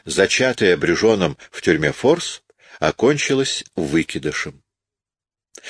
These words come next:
Однако это привело к некоторым последствиям,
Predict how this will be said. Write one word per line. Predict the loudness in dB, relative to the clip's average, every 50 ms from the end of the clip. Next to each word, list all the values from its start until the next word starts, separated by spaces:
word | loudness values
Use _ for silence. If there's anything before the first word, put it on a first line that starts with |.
| -10 -2 0
Однако | 0 0 2 0 0 2 2 2
это | 2 4 4 2 4 2 0 0
привело | 0 -2 0 2 4 4 4 4
к | 2 0
некоторым | 0 -2 -2 0 0 0 0 0 2
последствиям, | 2 0 0 0 -2 -2 0 0 0 -2 -6 -4 -2 -2 -2 -2 -4